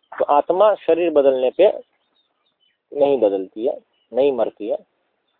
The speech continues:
जैसे एक व्यक्ति कपड़े बदलने पे, व्यक्ति तो व्यक्ति ही रहता है, कपड़े बदल जाते हैं।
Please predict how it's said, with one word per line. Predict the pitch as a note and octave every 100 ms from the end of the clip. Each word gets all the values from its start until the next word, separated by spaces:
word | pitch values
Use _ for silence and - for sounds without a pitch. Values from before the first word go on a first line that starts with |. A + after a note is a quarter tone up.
| _ B2+
जैसे | D3 E3+ E3+
एक | F3 -
व्यक्ति | C#3 D#3 _ - A3
कपड़े | - E3+ G3 F#3+
बदलने | D3+ D3 C#3+ C#3+
पे, | -
व्यक्ति | D3+ - E3
तो | D#3+
व्यक्ति | D#3 F3 A3+
ही | G#3
रहता | F3+ F#3+
है, | G#3
कपड़े | G#3 G#3 A3
बदल | D3 A2 G2+
जाते | F#2+ E2+
हैं। | G2